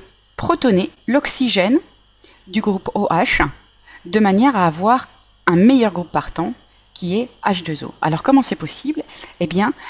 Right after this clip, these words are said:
par la présence ici d'acide fort, soit l'acide sulfurique, soit l'acide phosphorique. Donc on sait que l'acide sulfurique, c'est un acide fort. Donc lorsqu'il est présent en solution,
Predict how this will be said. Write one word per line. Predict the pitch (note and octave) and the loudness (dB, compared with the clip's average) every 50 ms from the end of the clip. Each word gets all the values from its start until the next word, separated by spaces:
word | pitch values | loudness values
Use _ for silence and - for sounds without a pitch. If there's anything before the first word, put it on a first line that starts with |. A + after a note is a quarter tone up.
| - - | -18 -4
par | - G3+ G#3+ | -2 0 2
la | G#3+ F3+ | 2 2
présence | - - - A3 G#3 F3+ G3+ B3+ C#4+ - - | 0 0 0 0 2 2 2 2 2 0 -4
ici | F3 - - - A3+ C4 C#4 - | -6 -6 -4 -4 -4 -4 -6 -6
d'acide | - - F#3 E3+ - - - - | -4 -4 -4 -4 -4 -6 -10 -10
fort, | - - - - - - | -6 -4 -4 -4 -4 -8
soit | - - F3+ E3 | -10 -8 -6 -6
l'acide | D#3 D3+ - - F#3+ - | -6 -6 -8 -10 -12 -10
sulfurique, | - - E3 - - - D#3 F#3+ B3 - - - - - - - - - - - | -12 -12 -12 -12 -10 -8 -8 -8 -8 -10 -12 -20 -20 -20 -20 -18 -18 -20 -20 -16
soit | - - - G#3+ | -10 -4 -2 -2
l'acide | F3 E3 - - - | -2 -2 -4 -8 -8
phosphorique. | - - F3+ - - - E3 D3+ - - - - - - - - - - - - | -6 -6 -6 -6 -6 -8 -8 -8 -10 -14 -18 -20 -20 -20 -20 -20 -20 -20 -4 -2
Donc | F3 E3+ - - | 0 0 2 2
on | E3+ | 2
sait | E3 - - D4+ | 2 2 0 0
que | - | 0
l'acide | G#3 F#3 - - - | -2 -4 -4 -6 -8
sulfurique, | - - - - - - A#3 C#4 D#4 - | -10 -12 -12 -12 -6 -2 -2 -2 -2 0
c'est | - C4+ A#3+ - | -2 -2 0 0
un | A3+ A3 | 0 0
acide | G#3 G3 - - F3+ - | 0 -2 -4 -8 -10 -12
fort. | - - E3 C#3 - - - - - - - - - | -6 -4 -2 -2 -2 -6 -12 -18 -20 -20 -20 -6 0
Donc | F3 F3 D#3+ - - | 0 0 0 0 -2
lorsqu'il | - A#3+ A#3+ - - - A3 G#3 | -4 -4 -4 -2 -4 -4 -2 -2
est | G3 F#3 | -2 -2
présent | - _ - - F#3+ F#3 E3+ F3 D#3 | -4 _ -6 -4 -2 0 2 2 2
en | D3 | 0
solution, | - - D#3+ D#3+ C#3+ - - - C#4+ E4 | -2 -6 -8 -10 -8 -6 -2 0 2 2